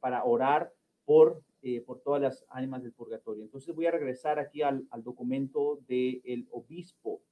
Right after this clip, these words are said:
Entonces, aquí explica. La palabra Halloween proviene de una combinación de dos palabras en la historia de la lengua inglesa. La palabra hallow significa santo,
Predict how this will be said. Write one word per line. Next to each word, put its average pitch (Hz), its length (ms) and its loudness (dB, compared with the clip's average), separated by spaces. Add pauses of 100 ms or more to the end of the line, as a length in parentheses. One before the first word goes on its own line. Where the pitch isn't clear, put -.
(100)
Entonces, 139 280 -2
aquí 135 300 -6
explica. 160 680 -4 (520)
La - 120 2
palabra 160 300 2
Halloween 175 380 2
proviene 170 440 -2
de 160 80 -4
una 165 300 -2
combinación 135 560 -4
de 156 60 -2
dos 151 160 0
palabras 143 500 0
en 139 120 -6
la 123 60 -2
historia 147 500 -2
de 139 40 -2
la 127 80 -2
lengua 143 240 -4
inglesa. 185 720 -2
La 170 140 0
palabra 147 420 -2
hallow 220 500 8
significa 139 460 -12
santo, 190 640 0